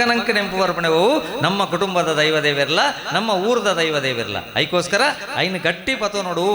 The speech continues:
ಪಣ್ಪುಣಂಚಿನ ಆ ಒಂಜಿ ಶಿಕ್ಷಣನು ನಮ್ಮ ಜೋಕ್ಲೆಗ್ ನಮ್ಮ ಎಲ್ಲೆಡೆ ದಿಂಚಿಯೇ ಕೊರ್ಪುನಂಚಿನ ಪ್ರಯತ್ನ ಆವಡು. ಐಕ್ ನಮ್ಮ ಒಟ್ಟ ಆವಡು. ಇತ್ತೆದ ಜೋಕುಲು ದುಂಬುದ ಜೋಕುಲು ಲೆಕ್ಕ ಹತ್ತು ಬಂದುಲ್ಲ. ದುಂಬು ನಮ್ಮ ಹಿರಿಯಕ್ಲೆ ಗೊತ್ತಿತ್ತುಂಡು. ಕಲ್ಪುನ ಪ್ರಾಯ ಆಜಿ ವರ್ಷ ಅಂದು.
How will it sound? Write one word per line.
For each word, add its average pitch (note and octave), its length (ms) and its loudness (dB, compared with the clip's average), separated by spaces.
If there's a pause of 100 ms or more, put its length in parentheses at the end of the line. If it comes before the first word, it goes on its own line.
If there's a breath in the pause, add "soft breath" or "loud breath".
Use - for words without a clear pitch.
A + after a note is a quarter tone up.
(340)
ಪಣ್ಪುಣಂಚಿನ D#3 600 -4 (920)
ಆ C#3+ 100 0
ಒಂಜಿ F#3 300 -6
ಶಿಕ್ಷಣನು F3 880 -8
ನಮ್ಮ D#3+ 160 -4
ಜೋಕ್ಲೆಗ್ D3+ 420 -4
ನಮ್ಮ E3+ 240 -2 (220)
ಎಲ್ಲೆಡೆ F3 360 0
ದಿಂಚಿಯೇ F3+ 640 -4
ಕೊರ್ಪುನಂಚಿನ D3+ 540 -2
ಪ್ರಯತ್ನ C3+ 400 0
ಆವಡು. B2+ 440 -4
ಐಕ್ C#3 200 -2
ನಮ್ಮ E3+ 280 0 (280)
ಒಟ್ಟ C#3+ 200 0
ಆವಡು. C#3 240 0
ಇತ್ತೆದ C#3+ 340 -4
ಜೋಕುಲು D3 380 -2
ದುಂಬುದ C#3+ 260 -2
ಜೋಕುಲು C3+ 320 -2
ಲೆಕ್ಕ C3 160 -2
ಹತ್ತು B2 240 -2
ಬಂದುಲ್ಲ. G2+ 320 -2 (1500)
ದುಂಬು D3 460 4
ನಮ್ಮ D3+ 200 0
ಹಿರಿಯಕ್ಲೆ D3 420 0
ಗೊತ್ತಿತ್ತುಂಡು. D3+ 880 -6
ಕಲ್ಪುನ D3+ 340 -2
ಪ್ರಾಯ C#3+ 320 0
ಆಜಿ D#3 240 -2
ವರ್ಷ D#3 240 -6
ಅಂದು. C#3+ 460 -10